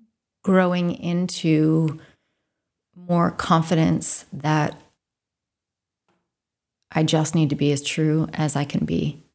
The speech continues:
and follow my own gut and what brings me alive and notice, you know, what that is and why I like a certain painting or why I, you know, why I like a certain artist's work.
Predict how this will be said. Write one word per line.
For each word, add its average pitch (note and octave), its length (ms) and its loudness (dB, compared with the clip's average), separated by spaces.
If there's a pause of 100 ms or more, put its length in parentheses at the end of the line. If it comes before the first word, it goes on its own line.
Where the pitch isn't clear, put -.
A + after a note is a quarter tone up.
(1160)
and E3 160 2
follow D3+ 300 0
my C#3+ 300 0
own D3+ 300 0
gut - 280 -6
and D3+ 160 0
what C3 160 -4
brings C#3+ 320 -2
me D#3 140 0
alive D#3 600 -2 (520)
and D3 540 0 (1500)
notice, D#3 640 2 (1160)
you F3+ 100 2
know, D#3 140 4 (140)
what - 380 -2
that E3 240 2
is E3+ 300 4
and D#3 160 4
why D3+ 160 2
I E3 160 2
like D3+ 200 0
a E3 60 -4
certain - 320 -2
painting E3 560 2
or C#3 160 0
why D3 160 0
I, D3+ 220 -2 (240)
you D#3+ 60 0
know, D3 100 2
why D3+ 160 0
I D3+ 80 0
like D3+ 160 -2
a - 60 -4
certain - 340 -2
artist's D#3 460 -2
work. D#3+ 460 -4